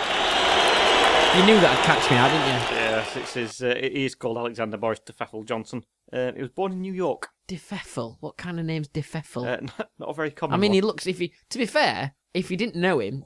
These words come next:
Speaker 1: and you said, "This bloke's called De Pfeffel," I would have probably, I'd gone with it.
Speaker 2: Yeah, so it certainly
Speaker 1: But
Speaker 2: looked
Speaker 1: then again, like, if someone had said his name's Bagpuss or something,
Speaker 2: <laughs>
Speaker 1: I would have believed that as well.
Speaker 2: So, uh, why, why, why was he sacked from the Times in nineteen eighty-eight?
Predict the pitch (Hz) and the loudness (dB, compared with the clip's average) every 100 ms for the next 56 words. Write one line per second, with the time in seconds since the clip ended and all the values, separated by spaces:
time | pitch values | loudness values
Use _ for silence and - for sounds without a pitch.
0 | 135 151 151 - 143 - - 160 - 156 | -4 -2 0 0 -2 -2 -8 -8 0 2
1 | 147 - 135 127 131 117 139 - 92 - | 2 -2 -4 -2 -4 -4 -4 -4 -10 -10
2 | _ _ - 196 185 180 165 143 139 _ | _ _ 2 4 4 2 0 0 -2 _
3 | _ - 147 147 135 135 170 117 - _ | _ -4 -2 2 2 2 0 -4 -6 _
4 | _ 285 - 165 - 240 226 185 147 190 | _ -12 -12 -12 -14 -12 -8 -6 0 4
5 | 180 165 156 147 135 127 123 - _ - | 6 6 4 4 2 0 0 -4 _ -14
6 | - 143 151 131 127 131 123 120 123 117 | -10 -6 -2 -2 -2 -2 -2 -2 -2 -4
7 | 113 143 139 - 117 - - 117 117 123 | 0 0 0 -4 -6 -6 -10 -8 -6 -4
8 | 120 123 127 - - - - 139 135 135 | 2 2 2 -2 -6 -8 0 2 4 2
9 | 123 131 127 120 120 120 131 143 127 _ | 0 0 0 0 -2 -2 -2 -2 -2 _
10 | _ - 127 127 - 139 165 202 180 240 | _ -6 -2 -2 -2 -2 2 0 2 0
11 | 240 233 220 202 185 - 170 - - - | 2 2 2 0 -8 -4 -6 -6 -20 -14
12 | 139 127 - 147 123 110 107 110 120 117 | -10 -10 -8 -4 -4 -4 -10 -8 -8 -10
13 | 117 110 - 101 98 - | -12 -14 -12 -14 -14 -18